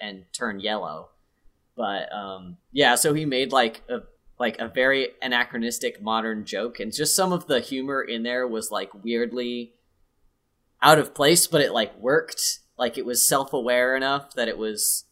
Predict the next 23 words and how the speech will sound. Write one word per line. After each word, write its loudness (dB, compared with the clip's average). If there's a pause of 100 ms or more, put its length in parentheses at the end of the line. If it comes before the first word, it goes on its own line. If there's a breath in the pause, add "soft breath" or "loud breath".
(360)
it -10
was -4
very 6
funny. -2 (360)
So, -4 (580)
yeah, 4
that 2
one, -6
that -2
one -2
definitely -4
worked. -6
I -2
like 8
that 4
we 4
keep 0
circling 2
back 10
to -6
this -2
mud 0
fetish. 0